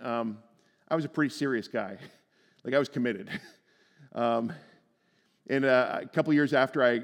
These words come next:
I came to Christ, I traveled to the U K and was going to a little Bible college there, and we were traveling for a weekend in Edinburgh. And while we were in Edinburgh, uh, a group of my friends and I, we,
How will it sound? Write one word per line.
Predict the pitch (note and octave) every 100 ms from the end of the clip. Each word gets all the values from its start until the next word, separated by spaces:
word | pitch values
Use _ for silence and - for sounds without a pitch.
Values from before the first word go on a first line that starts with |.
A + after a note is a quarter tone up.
| -
I | A#2 A2 G2 _
came | - C3
to | C3
Christ, | - C3+ B2 -
I | C3
traveled | G#2 - B2 C3 B2+
to | -
the | A2+
U | A#2+ A#2+
K | C3+ B2+ B2 A#2+
and | - A2+
was | G#2+
going | B2 B2
to | B2
a |
little | G#2+ B2
Bible | G#2+ G#2+ B2
college | A#2+ A#2+ A#2 A2+
there, | A2+ A2+ A2+ A#2+
and | -
we | G#2+
were | G#2+
traveling | - C#3 C#3+ C#3+ C3
for | C3+
a | A2+
weekend | A2 B2 C3+ A#2
in | G#2+ -
Edinburgh. | A#2+ A#2+ G#2 G#2+ C#3+ _ _ _ _ _ _ -
And | B2 B2
while | C#3+ D3+
we |
were | D3
in | C#3
Edinburgh, | C#3+ C3+ C3 A#2+ A2+ - _ - -
uh, | A2+ A#2 -
a | A#2+
group | C#3 C3+
of | B2
my | A#2+
friends | A2+ D3 C3 C3 A#2+
and | A#2
I, | B2+ B2+
we, | B2 A#2+ A#2